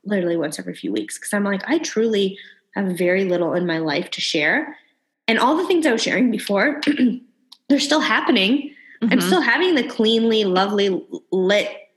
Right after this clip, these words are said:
Speaker 1: or clean, lovely lit house. I'm still having the cute moments with my kids. I'm still doing the beautiful things with my clients. I'm still having special moments with my husband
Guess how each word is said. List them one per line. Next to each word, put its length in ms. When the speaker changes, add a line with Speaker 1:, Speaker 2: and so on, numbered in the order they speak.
Speaker 1:
or 80
clean, 320
lovely 260
lit 160
house. 280
I'm 80
still 140
having 300
the 80
cute 180
moments 300
with 100
my 120
kids. 260
I'm 100
still 280
doing 200
the 60
beautiful 340
things 220
with 140
my 80
clients. 460
I'm 80
still 200
having 380
special 340
moments 260
with 100
my 100
husband 480